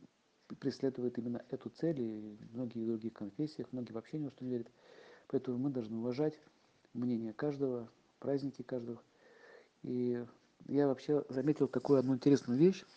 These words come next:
деталь, что люди очень склонны, э, создавать религии,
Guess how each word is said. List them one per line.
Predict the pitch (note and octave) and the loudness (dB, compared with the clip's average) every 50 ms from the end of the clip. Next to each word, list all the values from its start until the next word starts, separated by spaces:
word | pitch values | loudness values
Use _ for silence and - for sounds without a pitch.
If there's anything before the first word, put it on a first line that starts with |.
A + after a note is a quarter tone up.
| - _ - | -20 _ -12
деталь, | - B2 B2 C3+ - C#3+ C3 B2 A#2 A#2 - - - - _ _ _ _ - - - - _ _ _ - - - A#2 | -10 -8 -8 -2 2 4 4 4 4 0 -6 -20 -20 -20 _ _ _ _ -20 -20 -20 -20 _ _ _ -20 -18 -14 -12
что | - - - C3 B2 A#2+ A2+ - | -6 2 4 6 6 6 6 4
люди | - C3 C3 D3+ D#3 C#3 C3+ | 2 2 2 2 4 4 2
очень | B2+ B2 A#2+ - B2 | 2 2 0 -2 -6
склонны, | A#2 - - - C#3 D3+ D3+ C#3+ B2+ A2+ - - _ _ - - - - - - - - - - _ _ - | -8 -6 0 4 4 4 6 4 4 2 0 -4 _ _ -20 -20 -20 -20 -20 -20 -20 -20 -20 -20 _ _ -8
э, | B2+ B2+ B2 B2+ A#2 | -6 -4 -4 -4 -6
создавать | - - B2+ A#2+ A#2 C3+ B2+ B2+ C#3 C#3+ C#3+ - - - - - - - _ _ _ _ _ _ _ _ _ - _ _ _ _ _ _ _ | -4 -4 -4 0 4 4 8 10 10 10 10 8 4 -4 -14 -16 -18 -20 _ _ _ _ _ _ _ _ _ -20 _ _ _ _ _ _ _
религии, | - C3 B2 B2+ A#2+ C3 D#3 E3 D#3+ E3 F3+ F3 E3+ E3+ E3+ | -2 0 0 2 2 4 4 4 4 4 4 4 6 6 4